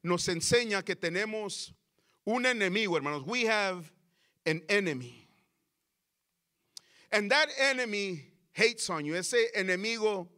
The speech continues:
te odia a ti. ¿Cuántos saben, how many know that he doesn't want you to do your father's business? El enemigo no quiere que tú y yo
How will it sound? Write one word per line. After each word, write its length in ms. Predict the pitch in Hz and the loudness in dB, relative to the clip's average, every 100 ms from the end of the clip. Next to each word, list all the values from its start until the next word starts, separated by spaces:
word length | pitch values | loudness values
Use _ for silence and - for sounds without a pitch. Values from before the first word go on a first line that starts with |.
| _ _ _ _ | _ _ _ _
te 160 | 170 170 170 | 0 0 2
odia 720 | 202 233 226 220 202 185 156 - | 4 4 4 4 4 0 -8 -4
a 100 | 170 | -2
ti. 480 | 143 - 156 123 104 - - _ _ _ _ _ _ _ _ _ _ - _ | 2 2 0 -4 -14 -20 -20 _ _ _ _ _ _ _ _ _ _ -20 _
¿Cuántos 380 | - 277 320 294 | 4 4 4 0
saben, 400 | - 285 240 220 | 4 4 4 2
how 180 | 202 294 | 4 2
many 240 | 311 294 | 2 0
know 540 | 262 254 196 233 240 196 _ _ _ _ _ _ | 2 0 0 -6 -12 -20 _ _ _ _ _ _
that 140 | 196 214 | 0 2
he 80 | |
doesn't 520 | 254 277 233 233 214 214 | 4 4 4 0 -4 -2
want 280 | 254 285 277 | 0 0 -2
you 160 | 247 | 0
to 100 | 233 | 2
do 540 | 190 233 254 175 160 160 147 _ _ _ _ _ - | 0 0 0 0 -2 -6 -12 _ _ _ _ _ -4
your 160 | 147 165 | 0 0
father's 580 | - 226 220 208 170 | 4 4 6 4 0
business? 840 | 127 196 165 131 117 - - - - _ _ _ _ _ - - - | 4 4 4 -2 -8 -8 -10 -12 -16 _ _ _ _ _ -20 -6 2
El 100 | 226 | 4
enemigo 600 | 220 214 226 320 311 294 | 4 2 2 2 2 2
no 140 | 285 | 0
quiere 380 | 285 277 277 269 | 0 2 2 2
que 180 | 220 202 | -2 -4
tú 240 | - 269 | -4 -2
y 120 | 277 | -2
yo 240 | 240 254 | 2 4